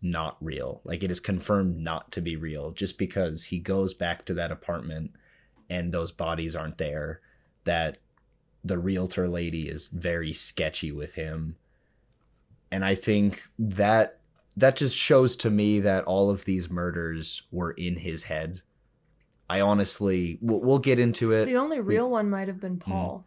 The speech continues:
Speaker 2: because there was somebody that was actively, like, on his case, but anybody else that seemed to be murdered or disappeared, nothing, nothing was done about it. The only one that was being investigated was
Speaker 1: Mm.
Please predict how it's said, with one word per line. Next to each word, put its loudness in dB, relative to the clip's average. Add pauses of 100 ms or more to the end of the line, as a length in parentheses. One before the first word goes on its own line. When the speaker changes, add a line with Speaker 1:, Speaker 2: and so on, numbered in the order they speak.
(120)
Speaker 2:
because 6
there 2
was 0
somebody -2
that -4
was -8
actively, -6
like, -10 (220)
on -2
his -4
case, -6
but -8 (440)
anybody 2
else 2
that -6
seemed 0
to -4
be -6
murdered -4
or -6
disappeared, -6 (420)
nothing, -4
nothing -4
was -6
done -4
about -8
it. -8
The -2
only 0
one 0
that -4
was -6
being -6
investigated -6
was -6
Speaker 1:
Mm. 0